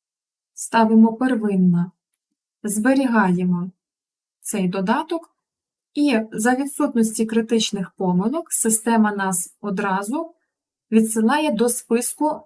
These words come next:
введених документів. Ви бачите, статус "Перевірено успішно", помилки відсутні. Для того, щоб відправити документ до пенсій-, до податкової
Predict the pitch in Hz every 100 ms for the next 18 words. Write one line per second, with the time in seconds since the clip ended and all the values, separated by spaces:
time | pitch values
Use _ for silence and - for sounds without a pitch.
0 | - 202 214 226 240 226 220 220 226 196
1 | 180 180 208 240 226 214 - 202 - 220
2 | 220 214 - 226 226 226 214 196 190 185
3 | 208 - 302 349 285 247 220 220 254 233
4 | 226 220 - - 190 185 185 - - -
5 | - - 240 320 302 - 269 220 254 262
6 | 247 233 226 220 220 247 233 208 196 196
7 | 214 202 - 202 208 202 220 220 220 214
8 | 214 196 185 185 185